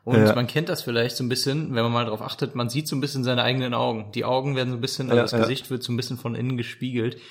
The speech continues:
Speaker 1: Und,
Speaker 2: Ja.
Speaker 1: äh, wenn man den ganzen Tag lang in einem Cockpit sitzt oder im Auto oder whatever und, ähm, die Sonne scheint so ein bisschen von hinten irgendwie und das scheint so,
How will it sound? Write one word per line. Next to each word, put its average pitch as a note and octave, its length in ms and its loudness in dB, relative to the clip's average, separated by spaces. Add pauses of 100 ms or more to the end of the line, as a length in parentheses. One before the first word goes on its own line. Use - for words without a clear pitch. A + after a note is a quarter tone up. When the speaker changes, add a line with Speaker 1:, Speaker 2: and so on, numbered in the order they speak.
(320)
Speaker 1:
Und, A2+ 280 2
Speaker 2:
Ja. G2+ 100 4
Speaker 1:
äh, A#2 200 0
wenn B2 100 0
man B2+ 80 2
den B2 100 0
ganzen E3 320 -2
Tag C3 300 -4
lang A2 180 -2
in A2 60 -6
einem A2 160 -2
Cockpit - 320 -4
sitzt - 280 -8
oder G2+ 140 0
im G2 100 -2
Auto A#2 360 -4
oder G#2 180 -4
whatever A#2+ 440 -4 (360)
und, A2 560 -4
ähm, A2 380 -2
die G#2 140 -8
Sonne C3 260 -2
scheint A2+ 300 0
so - 80 -8
ein G#2+ 60 -4
bisschen C3 240 -2
von C3 200 -4
hinten A2+ 400 -4
irgendwie A2 560 -6 (480)
und A#2+ 120 -4
das A2+ 140 -2
scheint C#3 380 0
so, C#3 480 -4